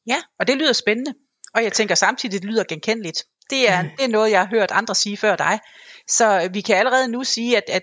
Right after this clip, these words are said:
Speaker 1: det er Else ikke den første, der er stødt ind i. Øh, så både relevant og spændende.
Speaker 2: Ja.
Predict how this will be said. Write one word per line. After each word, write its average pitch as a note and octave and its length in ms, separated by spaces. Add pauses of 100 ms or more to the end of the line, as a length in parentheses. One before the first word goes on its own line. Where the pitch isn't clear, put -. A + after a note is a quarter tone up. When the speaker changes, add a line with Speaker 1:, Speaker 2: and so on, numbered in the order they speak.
(120)
Speaker 1:
det A3 200
er F3 240
Else A3 300
ikke A3+ 140
den F#3 60
første, G3 340 (180)
der F3 60
er F3 60
stødt F#3+ 240
ind G#3 180
i. G3 200 (360)
Øh, D#3+ 260 (140)
så F#3 200 (340)
både C4 340
relevant G#3 460
og G#3 80
spændende. F#3 340 (480)
Speaker 2:
Ja. D3+ 220